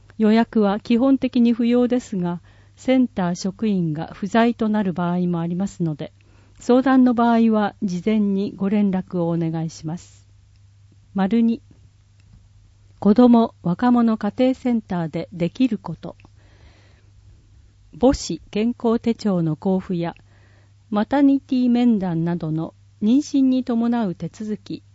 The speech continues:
子育てに関する相談のほか、これまで青少年育成センターで行っていた青少年相談、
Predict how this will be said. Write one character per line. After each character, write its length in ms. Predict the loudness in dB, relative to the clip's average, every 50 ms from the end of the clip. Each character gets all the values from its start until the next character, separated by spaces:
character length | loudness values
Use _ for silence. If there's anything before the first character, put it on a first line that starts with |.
| _ -14
子 140 | -10 -8 -8
育 260 | -6 -6 -6 -8 -8
て 140 | -6 -4 -4
に 120 | -4 -4
関 240 | -4 -4 -4 -4 -4
す 160 | -6 -8 -8
る 100 | -8 -8
相 220 | -6 -6 -6 -6
談 240 | -4 -4 -4 -4 -4
の 100 | -4 -6
ほ 140 | -6 -8 -10
か、 240 | -8 -8 -10 -10 -10 _ -20 _ _ -20 -20 _ _ _ _ _ _ _ _ -8
こ 140 | -4 -2
れ 140 | 0 0 0
ま 120 | 0 -2 -2
で 240 | -4 -6 -8 -8 -12 _ _ _ _ _ _ _ _ -8
青 300 | 0 2 4 4 4 2
少 260 | 2 2 2 2 2
年 380 | 2 2 2 0 0 -2 -4 -6 -8
育 180 | -10 -10 -8 -2
成 220 | 0 2 2 2
セ 200 | 2 4 4 6
ン 100 | 6 4
タ 200 | 4 2 2 2
ー 60 | 2
で 100 | 2 2
行 340 | 0 0 0 2 2 2 2
っ 80 | 0 -2 _ _ _ _
て 120 | -4 -4 -2
い 100 | -4 -4
た 260 | -6 -6 -8 -8 -8 _ -20 -20 -20 -20 -20
青 340 | -6 2 4 4 4 4
少 320 | 2 2 2 2 4 4 4
年 220 | 4 4 2 2
相 260 | 0 0 0 0 0
談、 340 | 0 -2 -4 -6 -8 -10 -14